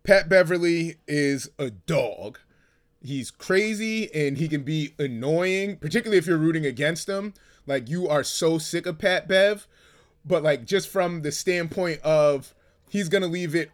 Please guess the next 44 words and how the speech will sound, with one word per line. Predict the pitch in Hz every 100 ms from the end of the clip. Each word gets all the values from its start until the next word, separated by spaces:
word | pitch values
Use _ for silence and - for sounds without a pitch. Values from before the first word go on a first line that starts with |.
| -
all | 160 175 175 175 170 -
on | 156 156
the | 151
floor | - - 151 170 180 185 208 202 _ _ _ _ -
and | 170 160
you | 175
know | 175
he's | 156 160
trying | - 165 160
to |
do | 151 165
whatever | 151 - 143 160 165
it | 160 -
takes | 165 156 -
to | 143
win. | 160 180 208 208 _ _ _ _
Pat | - 180 156
Bev | 175 156
is | 143
that | 139 156 -
kind | 175 151
of | 143
dude, | 127 160 160 156 139
and | 143 135
you | 175
want | 156 160 165 147
him | 165 156
on | 147 147
your | 143 131
team. | - 113 - _ _ -
You | 170 220
want | 175 190 180 156
a |
Pat | 151 160 147
Beverley | 160 151 143 139 131 120 - -
to | 156
go | 156 147
to |
war | 135 139 127
with. | 104 95 87 - - _ _ _ _ _ _ _ _ _ _ _ _ _ - - -
And | 170
then | 185 175
Jared | 131 175 185 180
Vanderbilt | 151 180 170 160 135 151 143 135